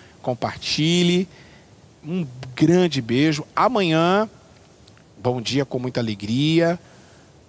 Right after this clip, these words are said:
tá certo? À noite, n-, noite de poder, estarei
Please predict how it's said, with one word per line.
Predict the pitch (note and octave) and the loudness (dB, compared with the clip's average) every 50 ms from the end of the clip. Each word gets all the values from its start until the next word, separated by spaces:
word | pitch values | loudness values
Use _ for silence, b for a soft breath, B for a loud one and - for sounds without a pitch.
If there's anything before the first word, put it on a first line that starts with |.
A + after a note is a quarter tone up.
| - - - | -20 -16 -10
tá | G2 F2+ | -4 -2
certo? | - - A#2 A#2+ D3 F3 F3+ - - - - - - - | -2 0 0 2 2 0 0 -2 -6 -16 -20 -16 -4 0
À | C3 C#3+ D3 D3 | 2 2 2 2
noite, | C3+ C3 C#3 C3+ C#3 C#3 C3 A#2+ G#2+ - - A2+ A2 | 0 0 0 2 2 2 2 0 0 -2 -4 -4 -4
n-, | G#2+ G#2+ G#2+ A2 A2 A2 A2 G#2 - - - | -4 -6 -6 -6 -6 -6 -8 -10 -12 -16 -14
noite | G2+ G#2 G#2+ A2 A#2+ C#3+ D3+ C#3+ - C3+ | -10 -6 -2 0 0 0 0 0 -2 -4
de | B2 - C3 | -4 -4 -6
poder, | A#2+ - - A2+ G#2 F#2+ - G2 G2+ G#2+ B2 D3+ E3+ F3+ B B B B B B B B - | -6 -6 -6 -8 -8 -6 -6 -6 -2 -2 0 0 0 -2 B B B B B B B B -10
estarei | - - A2 G#2 G#2+ A#2 | -8 -6 -4 -4 -2 -4